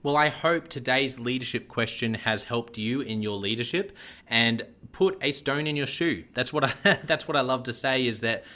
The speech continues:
my role, I believe, working with leaders is about putting a stone in your shoe. So something you were really comfortable with, now you're walking a little bit uncomfortably, going, "Hmm, is there a better way to do this? How do I handle this?" And, uh,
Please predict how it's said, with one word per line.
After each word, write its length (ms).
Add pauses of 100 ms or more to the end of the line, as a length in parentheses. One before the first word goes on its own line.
(160)
my 260
role, 360
I 80
believe, 400
working 260
with 180
leaders 480
is 280
about 320
putting 200
a 40
stone 440
in 200
your 120
shoe. 440 (240)
So 160
something 340
you 80
were 80
really 240
comfortable 400
with, 220
now 160
you're 180
walking 420
a 60
little 240
bit 260
uncomfortably, 880 (300)
going, 360
"Hmm, 340
is 200
there 120
a 40
better 220
way 200
to 80
do 200
this? 240
How 240
do 160
I 120
handle 280
this?" 220
And, 420
uh, 200